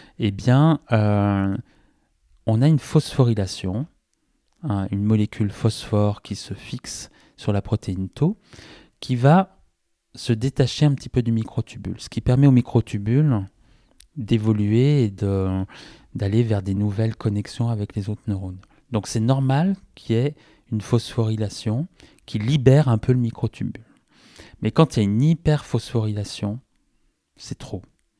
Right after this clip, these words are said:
Et donc le microtubule est complètement désorganisé,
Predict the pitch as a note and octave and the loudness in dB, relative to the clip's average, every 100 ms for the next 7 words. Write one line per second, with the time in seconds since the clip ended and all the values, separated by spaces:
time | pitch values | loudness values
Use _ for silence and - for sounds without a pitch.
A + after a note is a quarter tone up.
0 | _ - - G2+ F#2+ G#2 - G2+ G2+ - | _ -20 -10 -6 -2 -2 -2 -4 -4 -2
1 | A2 - G#2 G2+ G#2+ G2+ F2+ G2 - D3 | -4 -4 -4 -2 0 0 -2 -6 0 0
2 | - A#2+ A#2+ A#2 G#2 G#2 G2+ G2+ G2 F#2+ | 2 0 0 -2 -2 -4 -4 -4 -4 -4
3 | G2+ A#2+ | -2 -2